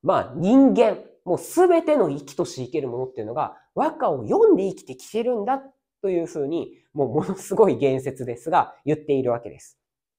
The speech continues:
皆さんもなんか感動したら、あー、和歌読みますよね。まあ、私もよく読んでるんですけども、<laughs> みたいな感じで、あと、すべての生き物がこう歌を読む。それぐらい和歌っていうのは、広く私たちの心、生きとし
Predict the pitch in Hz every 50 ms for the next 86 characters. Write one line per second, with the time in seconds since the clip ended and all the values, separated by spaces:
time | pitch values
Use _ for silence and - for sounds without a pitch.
0 | _ _ _ - 214 262 - 214 151 117 104 92 87 - _ _ - 143 - 120
1 | - - 131 131 147 175 170 - 254 226 143 98 80 - _ _ _ - 110 104
2 | 107 104 104 135 202 - - 110 104 107 113 131 160 190 240 240 - - - 107
3 | 127 - _ _ _ _ _ _ _ _ _ _ - 208 196 208 208 262 - 247
4 | 233 220 220 208 202 - - - _ - 190 196 190 151 143 156 143 123 107 101
5 | 101 95 92 90 87 - - 98 101 107 107 123 117 95 - _ _ _ _ _
6 | _ _ _ - - - 220 220 - - 220 156 127 - - - 185 160 160 -
7 | 175 180 226 226 160 - - - - - - - - - 156 160 156 151 151 -
8 | 147 143 139 139 - 294 320 311 262 - 156 127 113 - - - 170 160 160 139
9 | 117 - - - 107 107 - - - 175 - - 427 381 202 151 156 175 160 -
10 | - - - 262 285 339 359 349 359 339 320 294 302 240 - - - 208 277 -
11 | - 190 - - - 143 127 123 120 117 117 151 151 117 - - - _ _ -
12 | - - 294 277 208 - 135 127 - - 190 202 - - 165 147 - 151 123 -
13 | - - - - 220 220 214 - 139 - _ _ _ _ _ 220 240 233 - 233
14 | 196 -